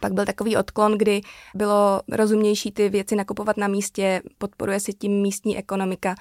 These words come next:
eh, šetří to životní prostředí, nejsou ty náklady za tu dopravu a tak dále a tak dále. Ale taky nebyl ten konflikt nikdy takhle blízko. Takže naposledy jsme vozili do Jugoslávie, pak byly,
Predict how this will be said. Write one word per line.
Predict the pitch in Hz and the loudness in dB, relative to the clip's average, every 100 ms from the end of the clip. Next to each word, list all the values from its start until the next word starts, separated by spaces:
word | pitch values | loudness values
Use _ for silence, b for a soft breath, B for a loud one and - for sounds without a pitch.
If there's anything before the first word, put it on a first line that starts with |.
| B B B B - | B B B B -4
eh, | - 185 190 | 0 0 0
šetří | 202 - 208 | -2 -2 0
to | 208 | 2
životní | 202 202 208 202 | 2 0 0 0
prostředí, | - 202 - 202 180 | 0 -4 -2 -4 -4
nejsou | 185 190 196 | -4 -4 -4
ty | 202 | 0
náklady | 196 190 190 190 180 180 - | 2 2 0 -2 -2 -4 -4
za | 190 | -6
tu | - | -4
dopravu | 185 170 185 190 | -6 -4 -4 -4
a | - | -4
tak | 185 180 | -4 -2
dále | 175 190 185 | -2 -2 -2
a | |
tak | 190 185 | -4 -4
dále. | 175 175 147 B B B B B B - | -4 -4 -8 B B B B B B 2
Ale | 196 190 190 202 208 214 214 208 - 107 - | 4 4 4 2 4 4 4 2 -4 -14 -6
taky | 214 202 233 | -4 2 4
nebyl | 226 233 | 6 4
ten | 233 233 | 4 2
konflikt | 226 214 233 233 | 2 0 0 0
nikdy | 220 233 | 2 2
takhle | 226 233 | 2 0
blízko. | 214 214 - - - - | 0 -2 -4 -8 -14 -12
Takže | 190 202 214 | -8 -2 0
naposledy | 202 214 - 214 | 0 -2 -2 -2
jsme | 208 220 | -2 -2
vozili | 214 226 220 | 0 0 2
do | 170 | 2
Jugoslávie, | 185 214 240 220 220 220 214 | 0 -2 -2 0 2 2 0
pak | 196 | -2
byly, | 185 196 | -2 -2